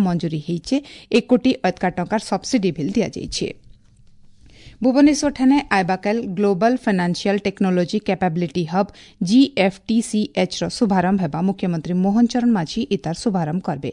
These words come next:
କାର୍ଯ୍ୟକ୍ରମଥି କେନ୍ଦ୍ର ଶିକ୍ଷାମନ୍ତ୍ରୀ ଧର୍ମେନ୍ଦ୍ର ପ୍ରଧାନ, ଉଚ୍ଚ ଶିକ୍ଷାମନ୍ତ୍ରୀ ସୂର୍ଯ୍ୟବଂଶୀ ସୁରଜ, ରାଜ୍ୟ ସ୍ୱାସ୍ଥ୍ୟ ଆଉ ସୂଚନା ପ୍ରଯୁକ୍ତି ମନ୍ତ୍ରୀ ଡକ୍ଟର ମୁକେଶ ମହାଲିଂ ଯୋଗ ଦେବାର କାର୍ଯ୍ୟକ୍ରମ ରହିଛି। କାର୍ଯ୍ୟକ୍ରମକେ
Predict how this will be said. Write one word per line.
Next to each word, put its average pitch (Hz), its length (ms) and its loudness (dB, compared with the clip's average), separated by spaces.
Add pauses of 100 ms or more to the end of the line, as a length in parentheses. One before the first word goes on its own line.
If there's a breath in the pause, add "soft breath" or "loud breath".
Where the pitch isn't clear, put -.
(380 loud breath)
କାର୍ଯ୍ୟକ୍ରମଥି 240 640 4
କେନ୍ଦ୍ର 170 240 0 (100)
ଶିକ୍ଷାମନ୍ତ୍ରୀ 214 540 0 (120)
ଧର୍ମେନ୍ଦ୍ର 196 440 0
ପ୍ରଧାନ, 165 240 -4 (140)
ଉଚ୍ଚ - 120 -8 (140)
ଶିକ୍ଷାମନ୍ତ୍ରୀ 170 580 -6
ସୂର୍ଯ୍ୟବଂଶୀ 180 540 -2 (100)
ସୁରଜ, 196 260 -2 (420 loud breath)
ରାଜ୍ୟ 240 260 2 (140)
ସ୍ୱାସ୍ଥ୍ୟ 214 340 -2 (160)
ଆଉ 180 140 0
ସୂଚନା 185 360 -4
ପ୍ରଯୁକ୍ତି 165 440 -6
ମନ୍ତ୍ରୀ 156 280 -2 (380 loud breath)
ଡକ୍ଟର 208 300 2
ମୁକେଶ 208 280 0 (100)
ମହାଲିଂ 165 280 0 (100)
ଯୋଗ 214 240 2
ଦେବାର 165 220 -4 (100)
କାର୍ଯ୍ୟକ୍ରମ 175 480 -4
ରହିଛି। 160 280 -8 (520 loud breath)
କାର୍ଯ୍ୟକ୍ରମକେ 277 600 4